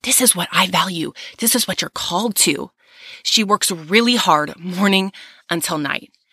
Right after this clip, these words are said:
She's respectful in her behavior. She mentors younger women.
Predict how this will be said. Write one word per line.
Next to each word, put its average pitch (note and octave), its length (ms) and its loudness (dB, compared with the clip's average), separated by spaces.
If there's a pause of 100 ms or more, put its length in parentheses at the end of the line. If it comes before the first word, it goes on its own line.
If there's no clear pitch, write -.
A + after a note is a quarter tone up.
She's F#3+ 260 -2
respectful F3+ 560 0
in D3+ 120 -6
her C#3+ 120 -10
behavior. D#3 560 -8 (380)
She - 200 -2
mentors E3+ 800 -4
younger D3+ 420 -8
women. D3+ 480 -10